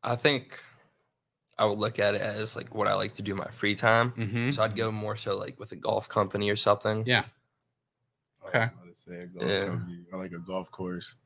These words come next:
Speaker 1: Yeah.
Speaker 2: Top Golf would be nice.
Speaker 1: Yeah, Top Golf would be a pretty cool one.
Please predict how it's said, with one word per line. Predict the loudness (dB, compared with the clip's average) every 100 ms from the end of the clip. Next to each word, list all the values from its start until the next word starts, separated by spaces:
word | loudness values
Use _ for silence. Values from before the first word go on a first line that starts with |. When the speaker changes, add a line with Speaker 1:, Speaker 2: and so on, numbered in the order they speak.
| _ -6
Speaker 1:
Yeah. | -4 -2 6
Speaker 2:
Top | 8 8 8
Golf | 8 6
would | 2 -4
be | -2
nice. | 0 2 2
Speaker 1:
Yeah, |
Top | 2 4 4
Golf | 2 -2
would | -4
be | -6
a | -4
pretty | 0 4
cool | 4 8
one. | 8 8 4